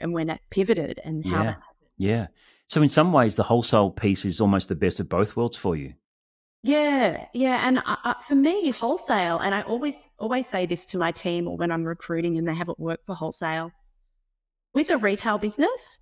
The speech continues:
Speaker 1: you ha-, actually have to wait for someone to go across that door
Speaker 2: Mm.
Speaker 1: to convert a sale.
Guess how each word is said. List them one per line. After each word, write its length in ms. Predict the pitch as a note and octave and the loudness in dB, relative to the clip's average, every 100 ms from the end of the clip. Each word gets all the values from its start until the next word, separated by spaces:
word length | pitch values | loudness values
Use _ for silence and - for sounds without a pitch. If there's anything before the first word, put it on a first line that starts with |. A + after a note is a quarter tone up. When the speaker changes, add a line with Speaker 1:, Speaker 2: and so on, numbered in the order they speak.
| _ - | _ -2
Speaker 1:
you 160 | A3 | 0
ha-, 180 | G#3+ B3 - | 0 -4 -2
actually 340 | D#4 - F4 C#4 | -2 0 -2 -2
have 140 | C4 | -2
to 80 | A3 | -2
wait 280 | F#3+ F#3+ - | 0 0 -2
for 80 | F#3 | -4
someone 300 | F#3 F3 F3 | -2 -2 -2
to 80 | D#3+ | -2
go 120 | E3 | -4
across 340 | - E3+ - | -4 -6 -6
that 180 | - - | -8 -6
door 260 | - C#2 - _ - | -6 -6 -10 _ -6
Speaker 2:
Mm. 80 | - | -2
Speaker 1:
to 80 | F3 | -2
convert 340 | - D#3+ D#3+ | -4 -2 0
a 40 | E3 | 0
sale. 340 | D#3+ D#3 E3+ | -2 -2 -4